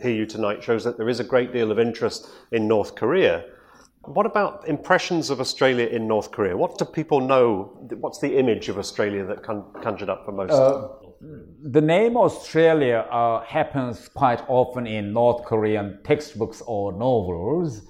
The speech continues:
Speaker 2: because of Korean War. Uh, during the Korean War, you know, fourteen foreign countries sent their troops, but majority of the,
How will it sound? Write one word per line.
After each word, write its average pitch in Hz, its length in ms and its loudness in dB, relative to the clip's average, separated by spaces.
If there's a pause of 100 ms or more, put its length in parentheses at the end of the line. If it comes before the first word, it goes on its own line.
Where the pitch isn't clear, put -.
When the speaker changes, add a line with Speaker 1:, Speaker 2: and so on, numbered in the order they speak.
(120)
Speaker 2:
because 127 380 2
of 117 120 0
Korean 110 400 0
War. 78 340 -6 (560)
Uh, 117 300 8 (140)
during 208 320 8
the 196 80 4
Korean 143 440 2
War, 120 440 6 (420)
you 123 40 -4
know, 131 260 4
fourteen 180 360 2
foreign 143 340 4
countries 127 640 -2
sent 127 280 0
their 117 120 2
troops, - 540 2
but - 260 0
majority 139 760 2
of - 240 0
the, 113 360 -2